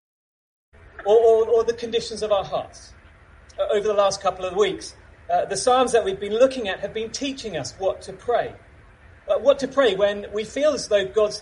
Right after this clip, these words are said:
judgment, his hand of judgment, is upon us. Or what to pray when we need to repent for sins, sins that we've committed against God, that have broken our relationship with him.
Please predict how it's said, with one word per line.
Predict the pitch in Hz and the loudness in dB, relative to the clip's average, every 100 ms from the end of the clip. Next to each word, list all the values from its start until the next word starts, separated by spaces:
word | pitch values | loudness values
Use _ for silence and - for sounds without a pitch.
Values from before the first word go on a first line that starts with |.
| - | -2
judgment, | 247 240 - 151 139 | 0 0 -4 -10 -8
his | 190 | -10
hand | - 214 208 | -8 -8 -8
of | - | -6
judgment, | 214 208 175 | -6 -6 -12
is | 156 156 | -12 -12
upon | 151 151 | -10 -10
us. | 113 - - - - - - - | -12 -18 -20 -20 -20 -20 -12 0
Or | 214 | 4
what | 247 254 | 4 4
to | 233 | 0
pray | 233 254 233 196 | 0 0 0 2
when | 214 214 - - - 208 | -2 -2 -12 -20 -16 -6
we | 254 | -4
need | 262 240 - | -2 -2 -4
to | 208 | -4
repent | 202 - 214 - | -4 0 0 -2
for | - | -6
sins, | - - 202 131 - | -6 0 -2 -2 -12
sins | - 220 214 214 | 2 2 4 0
that | 196 | -2
we've | 185 180 | -2 -10
committed | - 175 160 156 156 | -10 -8 -8 -10 -10
against | 151 156 135 - | -6 -6 -6 -8
God, | 139 123 - - - - - | -6 -4 -4 -4 -8 -10 -8
that | |
have | 165 - | -6 0
broken | 185 175 170 | 0 0 0
our | 165 | 0
relationship | 156 147 - - - | 2 2 0 -6 -8
with | - 117 | -6 -6
him. | - 135 | -4 -4